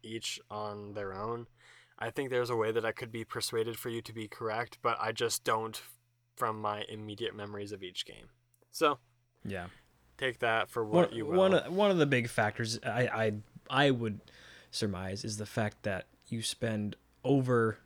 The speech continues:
Speaker 2: thir-, no, wait, is it thirteen hours? Right?
Speaker 1: For A Way Out?
Speaker 2: In, in, uh, no, in It Takes Two.
Speaker 1: It's definitely more than that.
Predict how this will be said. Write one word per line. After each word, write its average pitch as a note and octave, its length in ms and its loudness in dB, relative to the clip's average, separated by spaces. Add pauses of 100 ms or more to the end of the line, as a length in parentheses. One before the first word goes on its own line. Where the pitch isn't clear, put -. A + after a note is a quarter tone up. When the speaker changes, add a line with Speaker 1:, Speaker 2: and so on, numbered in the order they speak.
(200)
Speaker 2:
thir-, - 280 -8 (280)
no, G2+ 140 -6
wait, - 140 -14 (100)
is - 80 -14
it G#2+ 80 -14
thirteen B2+ 320 -2
hours? G3+ 420 -8 (380)
Right? D3+ 240 0 (140)
Speaker 1:
For G#2+ 380 -6
A G#2 80 -2
Way A2+ 220 2
Out? C3 240 0 (400)
Speaker 2:
In, A2+ 160 2
in, A2+ 260 4
uh, G#2 280 0
no, G2 320 -4 (420)
in G2 400 -6
It G2+ 140 -8
Takes - 260 -10
Two. - 300 -10 (180)
Speaker 1:
It's - 120 -20
definitely G#2+ 420 -8
more G2+ 120 -6
than F#2+ 180 -12
that. F#2+ 360 -4